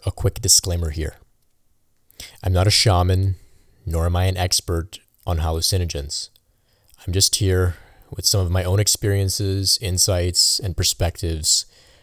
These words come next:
to share with you. Personally, I have benefited greatly from the mushrooms as a tool for spiritual expansion, healing, and insight.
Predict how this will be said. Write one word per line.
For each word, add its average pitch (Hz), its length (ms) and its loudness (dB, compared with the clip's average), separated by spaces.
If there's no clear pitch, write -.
to - 80 -2
share 82 240 2
with 71 160 -8
you. - 80 -12
Personally, 101 640 0
I - 40 -2
have 101 300 0
benefited 98 460 2
greatly 101 400 0
from 101 160 -4
the 92 40 -2
mushrooms 98 480 -2
as 85 120 -2
a 80 40 -4
tool 90 440 -2
for - 100 -8
spiritual 90 400 -2
expansion, 90 760 -2
healing, 87 600 -2
and 85 140 -6
insight. 85 440 -2